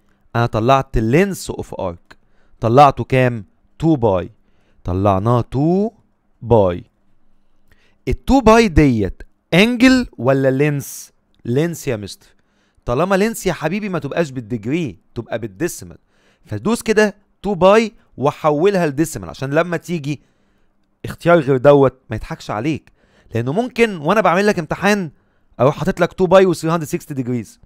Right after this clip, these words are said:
وأنت تبقى عبيط وتختار three hundred sixty degrees، أصلك مش فاهم، مش فاهم إن أنت طلعت لينس ده two باي سنتيمتر، ده approximately equals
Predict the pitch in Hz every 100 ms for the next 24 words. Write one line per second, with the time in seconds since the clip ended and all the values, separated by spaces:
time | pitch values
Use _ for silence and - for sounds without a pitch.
0 | _ _ _ _ 113 180 185 165 156 147
1 | 196 185 156 - 185 175 175 170 175 135
2 | 135 135 131 - 156 - 147 143 - 190
3 | 214 - _ _ _ _ _ _ - 110
4 | - 220 254 214 160 185 175 139 156 165
5 | 135 135 160 107 - - _ _ - 113
6 | 135 131 - 240 214 147 120 113 117 190
7 | 220 233 220 - _ _ _ - 180 220
8 | 208 156 143 143 131 - _ _ _ _
9 | _ _ _ _ 107 139 196 - _ _
10 | _ _ 123 110 135 - 143 208 - 190
11 | 214 - 208 208